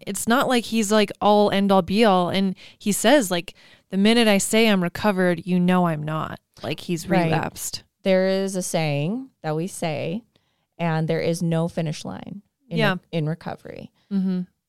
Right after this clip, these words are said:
Speaker 2: And if you say that there is, then you are kidding yourself, because recovery is something that somebody who is in active recovery will deal with the entirety of their life.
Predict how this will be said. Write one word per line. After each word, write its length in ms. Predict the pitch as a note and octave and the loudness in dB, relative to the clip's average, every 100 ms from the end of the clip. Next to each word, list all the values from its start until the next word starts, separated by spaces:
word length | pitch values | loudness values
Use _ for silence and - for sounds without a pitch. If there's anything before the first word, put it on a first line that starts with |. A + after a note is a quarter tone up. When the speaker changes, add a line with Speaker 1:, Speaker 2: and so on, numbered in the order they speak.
| _ _ - | _ _ -6
Speaker 2:
And 80 | E3 | -6
if 120 | D#3 | -4
you 80 | D#3 | -6
say 260 | - F#3 | -2 0
that 160 | F#3 F#3+ | 0 -2
there 200 | G3+ G#3 | -4 -2
is, 420 | D#3+ D3 D3+ F#3 | -2 -2 -4 -6
then 420 | D3+ D3 C#3+ D3 D3+ | -6 -4 -6 -10 -12
you 160 | D#3 C#3+ | -12 -12
are 80 | |
kidding 320 | C#3+ D3 A2+ - | -10 -12 -12 -14
yourself, 560 | - - - - _ _ - | -14 -14 -14 -16 _ _ -20
because 260 | D3 D3+ | -12 -10
recovery 440 | D3 - D#3+ E3+ F3 | -10 -10 -8 -6 -6
is 100 | F3 | -6
something 380 | E3 D#3+ D#3 | -6 -6 -6
that 160 | D3+ D3+ | -8 -10
somebody 440 | - E3 D3+ D#3+ E3+ | -8 -6 -6 -6 -6
who 200 | F3+ D#3 | -4 -4
is 200 | D#3 D#3+ | -4 -4
in 240 | D3+ D3+ - | -6 -6 -8
active 340 | D3+ - D3+ | -12 -12 -12
recovery 520 | D3+ - D3 F3 C#3+ | -10 -10 -10 -8 -10
will 260 | C#3+ C#3+ C#3+ | -8 -10 -12
deal 280 | C#3+ D3+ C#3 | -6 -6 -6
with 200 | C#3+ - | -10 -14
the 140 | C#3+ - | -18 -14
entirety 840 | D3 C#3+ - - - D3+ D3+ D3 D3 | -14 -14 -18 -14 -6 -4 -4 -6 -8
of 160 | D3 | -10
their 180 | - D3+ | -14 -16
life. 440 | D#3 - - - | -14 -16 -18 -20